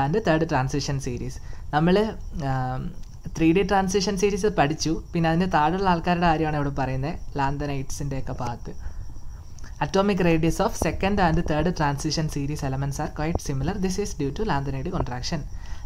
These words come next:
Lanthanide contraction is arises due to poor shielding effect of four F orbital. ഫോർ എഫ് orbital-ിൽ poor shielding effect ഉണ്ടാകുന്നത് കൊണ്ടാണ് lanthanide contraction ഉണ്ടാവുന്നത്. ക്ലിയർ? ആ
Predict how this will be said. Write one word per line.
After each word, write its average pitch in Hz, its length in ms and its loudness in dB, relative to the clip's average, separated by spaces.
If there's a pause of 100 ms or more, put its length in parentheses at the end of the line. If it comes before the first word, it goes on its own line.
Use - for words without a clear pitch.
(120)
Lanthanide 185 500 6
contraction 151 500 0 (460)
is 180 100 4 (180)
arises 165 520 2
due 139 160 0
to 226 140 2
poor 160 120 4 (120)
shielding 147 340 -2
effect 135 300 -4
of 214 100 -4
four 143 240 0
F 135 160 -6
orbital. 131 380 -6 (420)
ഫോർ 196 400 2
എഫ് 180 160 -2 (160)
orbital-ിൽ 143 640 -2 (440)
poor 180 180 4 (120)
shielding 147 360 -2 (100)
effect 135 300 -8 (440)
ഉണ്ടാകുന്നത് 143 640 2
കൊണ്ടാണ് 139 540 0 (400)
lanthanide 156 580 4
contraction 131 540 0 (160)
ഉണ്ടാവുന്നത്. 120 560 -2 (360)
ക്ലിയർ? 180 300 6 (180)
ആ 165 40 4